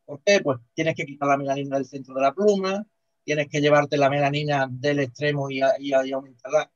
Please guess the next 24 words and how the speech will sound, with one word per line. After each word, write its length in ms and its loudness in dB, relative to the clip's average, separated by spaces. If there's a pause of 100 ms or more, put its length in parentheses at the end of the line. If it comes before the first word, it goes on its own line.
(140)
No, 140 -8
la 80 -2
melanina, 340 -6
cuando 220 -4
hablo 100 -2
de 60 -2
melanina, 320 -2
por 100 -16
supuesto, 320 -16
es 80 -20
feomelanina. 580 -4 (920)
Y, 260 -4
y 60 2
aumentar 420 2
la 80 4
feo-, 440 -4
la 160 -2
feomelanina 560 -2
de 60 -4
los 200 -4
extremos 380 -4
de 60 -2
las 140 -2
plumas. 540 2